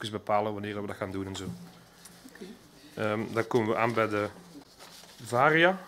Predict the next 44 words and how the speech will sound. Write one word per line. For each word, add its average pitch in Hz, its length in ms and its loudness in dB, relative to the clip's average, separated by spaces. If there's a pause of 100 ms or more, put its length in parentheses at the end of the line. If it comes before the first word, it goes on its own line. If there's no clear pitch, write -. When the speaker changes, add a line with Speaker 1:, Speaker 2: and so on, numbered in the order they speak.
(160)
Speaker 1:
allee, 110 160 0
de, 98 160 -2
de 95 180 -6 (240)
vragen 123 360 -2
en 110 120 -6
aanvullingen. 127 560 -8
Speaker 2:
Ja. 180 140 -14 (560)
Ik 196 140 -14
kan 233 140 -4
nog 220 140 2
een 196 120 4
aanvulling 233 440 10
geven 220 240 12
op 190 140 8
de 190 180 8
vraag 202 320 6
die 214 140 6
daarnet 190 360 6
gesteld - 440 2
was 196 200 -2
door, 190 240 2
eh, 175 380 4
collega 196 400 4
Van 175 200 4
Doren. 240 320 6 (440)
Ik - 120 -10
heb 214 140 4
snel 214 280 6
even 226 220 8
een 208 100 6
mailtje 226 280 4
gestuurd 233 380 2
naar 214 140 4
de 175 80 -2
korpschef 240 640 -2 (420)
met 214 180 4
de 190 100 0
vraag, 208 480 6
eh, 202 200 6
met 196 160 4
betrekking 214 340 0
tot 226 80 2
die 208 100 0
bodycams. 180 680 0